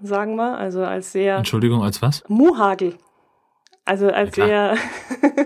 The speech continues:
Speaker 1: <laughs> sehr, ja, ähm, verschlossen
Speaker 2: Ah.
Speaker 1: bekannt. Also bei uns muss man schon sehr lange an die Tür anklopfen, bis wir jemanden reinlassen.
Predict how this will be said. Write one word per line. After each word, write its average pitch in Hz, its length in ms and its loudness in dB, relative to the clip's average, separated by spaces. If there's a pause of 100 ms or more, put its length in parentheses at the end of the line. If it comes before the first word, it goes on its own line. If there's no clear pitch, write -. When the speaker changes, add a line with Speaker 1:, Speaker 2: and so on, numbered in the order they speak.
(160)
Speaker 1:
<laughs> - 1080 -12
sehr, 214 600 2
ja, 214 520 0
ähm, 202 400 0
verschlossen 226 600 2 (1000)
Speaker 2:
Ah. 196 140 0
Speaker 1:
bekannt. 202 480 0 (220)
Also 190 200 -2
bei 190 140 -2
uns 214 260 -2
muss 220 180 0
man 202 140 0
schon 196 180 -2
sehr 202 200 4
lange 214 240 0
an 196 140 -2
die 196 80 -6
Tür 208 260 0
anklopfen, 208 840 -2
bis 202 160 -2
wir 196 520 -2
jemanden 196 380 -2
reinlassen. 220 680 0